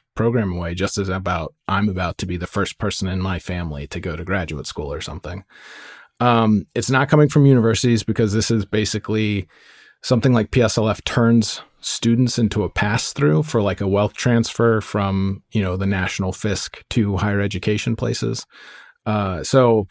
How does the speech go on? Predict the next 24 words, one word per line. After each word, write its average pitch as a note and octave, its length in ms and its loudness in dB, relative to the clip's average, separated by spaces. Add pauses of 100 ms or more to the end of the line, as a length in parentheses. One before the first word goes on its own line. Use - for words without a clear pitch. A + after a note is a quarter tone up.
(640)
you C#3 80 4
know, C3 80 4
I C3 220 4
worry, C#3 340 8
you A#2 240 6
asked, A#2+ 480 2
"How A2+ 220 2
is G2+ 100 2
this G#2 320 -2
influencing A2 480 0
people's G2 340 -4
decisions A2+ 540 4
when G2 80 0
they're G2+ 140 -2
thinking G2+ 240 -2
about G2 180 0
whether G2 160 0
to F#2+ 80 -2
go F#2 120 -4
to F2+ 60 -6
college?" A#2+ 460 -2
And G2+ 80 -2
I'm G2 140 -2
just, G2 340 -4